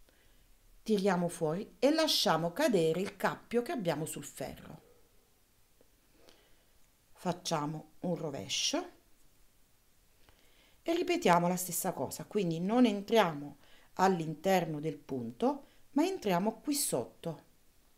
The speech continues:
e andiamo a formare il nostro dritto sul ferro di destra. Il cappio sul ferro di sinistra lo lasciamo cadere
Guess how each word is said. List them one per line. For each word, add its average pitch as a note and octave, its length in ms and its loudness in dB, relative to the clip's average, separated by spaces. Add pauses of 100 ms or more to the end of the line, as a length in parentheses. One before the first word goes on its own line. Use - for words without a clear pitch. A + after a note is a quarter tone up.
(1400)
e E4+ 100 -6
andiamo F3 720 0 (480)
a A#3+ 180 2
formare E3+ 680 0
il A#3 180 2
nostro F#3 380 0
dritto E3+ 380 -6
sul F#3 180 -4
ferro D#3 320 -2
di D#3+ 120 -4
destra. - 500 -6 (480)
Il - 220 -12
cappio G3 400 4
sul F#3 180 -6
ferro F3+ 360 4
di D#3 100 -4
sinistra E3+ 680 -4 (360)
lo D4+ 120 -4
lasciamo D#3+ 440 0
cadere D#3+ 540 -8